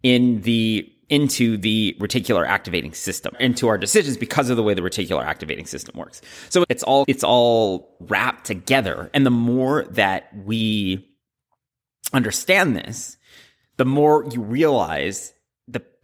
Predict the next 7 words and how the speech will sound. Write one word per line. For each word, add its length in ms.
how 220
powerful 540
the 80
vocal 420
minority 540
can 220
be. 240